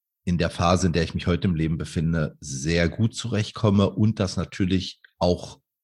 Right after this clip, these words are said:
noch fühle, allerdings nicht mehr so stark wie früher. Nochmal einen halben Schritt zurück zum Thema Liebe und Angst. Das hatte ich mir für den Schluss an sich aufgehoben. Allerdings, äh, ist Scham immer ein Gefühl von,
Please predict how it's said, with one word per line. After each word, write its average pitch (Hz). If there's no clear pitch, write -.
noch 90
fühle, 110
allerdings 78
nicht 80
mehr 71
so 67
stark -
wie 65
früher. 67
Nochmal 82
einen 80
halben 82
Schritt -
zurück -
zum 71
Thema 78
Liebe 82
und 71
Angst. 92
Das -
hatte -
ich -
mir 73
für -
den 69
Schluss 92
an 78
sich -
aufgehoben. 78
Allerdings, 78
äh, 80
ist 87
Scham 92
immer 104
ein 90
Gefühl 87
von, 76